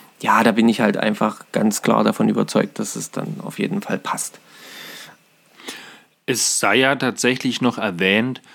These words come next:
Speaker 2: dass es in jedem Fischereibereich, den wir jetzt hier gerade durchgegangen sind, von den dreien,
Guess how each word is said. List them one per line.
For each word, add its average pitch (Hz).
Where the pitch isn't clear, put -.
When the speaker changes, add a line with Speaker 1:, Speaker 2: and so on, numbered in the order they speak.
Speaker 2:
dass 107
es 104
in 110
jedem 135
Fischereibereich, 110
den 113
wir 107
jetzt 98
hier 113
gerade 101
durchgegangen 98
sind, 101
von 117
den 104
dreien, 98